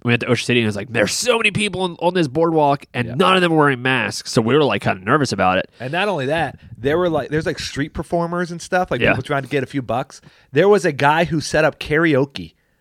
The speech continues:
Speaker 2: on
Speaker 1: Yeah.
Speaker 2: the boardwalk
Speaker 1: Mics.
Speaker 2: with microphones.
Speaker 1: Yeah.
Speaker 2: And people were just handing the microphone to the next person to sing.
Speaker 1: Yeah.
Speaker 2: I was like, "What in the, this is where it started."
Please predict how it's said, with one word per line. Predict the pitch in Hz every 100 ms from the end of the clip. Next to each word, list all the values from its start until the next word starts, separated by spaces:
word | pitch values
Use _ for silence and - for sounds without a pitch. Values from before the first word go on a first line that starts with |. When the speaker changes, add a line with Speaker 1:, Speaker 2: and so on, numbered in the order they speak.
| - - _ -
Speaker 2:
on | 196
Speaker 1:
Yeah. | 190
Speaker 2:
the | 247
boardwalk | 214 233 190 120 104
Speaker 1:
Mics. | 208 170 - - - -
Speaker 2:
with | 170 226
microphones. | 226 262 247 175 - 139 120 123 127
Speaker 1:
Yeah. | 143 127 - - -
Speaker 2:
And | 170 160
people | 202 208
were | 190
just | 175 -
handing | 170 180 208
the | 180
microphone | 175 180 143 143 127 123
to | -
the | 143
next | 143 -
person | - 160 202
to | 190
sing. | 294 339 285 104 -
Speaker 1:
Yeah. | 139 104 - - -
Speaker 2:
I |
was | 180
like, | 254 -
"What | 233 330 339 330 277
in | 247 294
the, | 285 269
this | 202 330 370
is | 285
where | 294
it | 262
started." | - 262 233 139